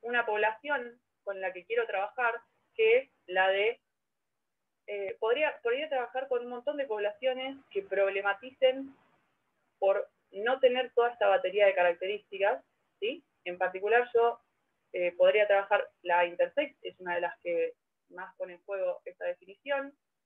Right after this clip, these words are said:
la población trans que, que recibe tratamiento hormonal o, que, o personas cis o trans que tienen ablaciones gonadales, ponen en juego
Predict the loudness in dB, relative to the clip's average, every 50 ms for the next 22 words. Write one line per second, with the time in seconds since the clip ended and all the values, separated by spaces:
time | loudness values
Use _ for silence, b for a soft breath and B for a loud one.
0 | _ _ -10 -8 -8 -8 -6 -4 -4 -4 -4 -6 -10 _ -12 -12 -12 -12 -12 -8
1 | -6 -6 -4 -6 -8 -12 _ _ _ _ -8 -6 -6 -6 -8 _ _ _ -10 -8
2 | -8 -8 -8 -8 -6 -6 -4 -4 -6 -6 -4 -6 -6 -6 -4 0 0 0 2 0
3 | -4 -2 0 0 0 0 -2 -6 _ _ -6 -4 -2 -2 -2 -2 -4 -6 -10 -18
4 | -18 _ _ _ _ _ _ -4 -2 -2 -2 -4 -6 _ _ _ -18 -18 -14 -8
5 | -8 -8 -8 -8 -14 -16 -16 _ -12 -12 -8 -6 -4 -4 -4 -6 -10 _ _ -10
6 | -6 -6 -6 -6 -8 _ _ _ _ -14 -12 -10 -10 -10 -10 -12 _ _ _ _
7 | _ -6 -6 -4 -4 -6 -10 -10 -14 -12 -10 -10 -8 -8 -6 -4 -2 0 0 0
8 | 0 0 -2 -2 _ _ _ _ _ _ _ _ _ _ _ _ _ _ _ _
9 | _ _ _ _ _ _ _ 0 0 0 0 -2 -6 -10 _ -4 -2 0 2 0
10 | 0 -2 -4 -10